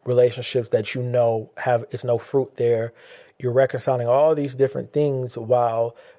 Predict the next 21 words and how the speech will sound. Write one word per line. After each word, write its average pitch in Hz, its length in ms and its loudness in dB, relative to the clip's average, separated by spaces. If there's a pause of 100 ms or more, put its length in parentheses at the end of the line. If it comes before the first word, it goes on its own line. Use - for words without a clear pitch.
being 127 280 -2
hit - 360 0
with 120 140 -10
these 113 240 -8
memories, 120 800 -4 (500)
um, 113 400 -2
of 107 80 -8
things, 131 640 -2
of 107 140 -12
times, 120 580 -2
of 120 180 -2
people 110 720 -6 (340)
that 123 280 2
may 135 300 2
have 131 260 0
hurt - 480 -2
you 120 240 -4
or 117 60 -4
that 123 200 2
may 135 240 0
have 120 560 -2